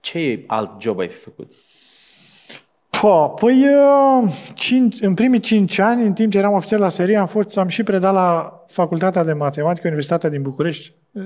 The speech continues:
Speaker 2: secția de informatică, pe care am și absolvit-o în nouăzeci și șapte. Deci, cred că mi-ar fi plăcut să predau la facultate.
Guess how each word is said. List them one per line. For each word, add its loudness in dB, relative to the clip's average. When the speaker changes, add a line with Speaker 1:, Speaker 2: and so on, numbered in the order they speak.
Speaker 2:
secția -4
de -6
informatică, -6
pe -6
care -4
am -6
și -8
absolvit-o -4
în -14
nouăzeci -8
și -10
șapte. -4
Deci, -4
cred -2
că -4
mi-ar 0
fi -12
plăcut -4
să -4
predau 0
la 2
facultate. -8